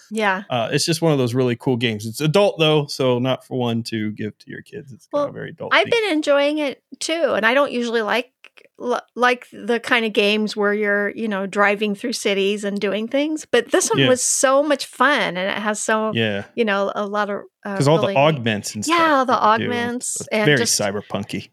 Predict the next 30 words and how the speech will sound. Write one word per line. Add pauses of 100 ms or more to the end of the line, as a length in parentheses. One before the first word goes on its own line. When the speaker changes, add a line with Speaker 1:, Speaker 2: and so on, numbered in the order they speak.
(140)
Speaker 1:
I
love
the
cyberpunk
look,
and
it,
and, (120)
yeah,
it's
just (120)
really
fun
to
play. (440)
And
I
actually
got
it, (460)
uh, (240)
running
at
forty-eight
frames
per
second
on
ultra
settings,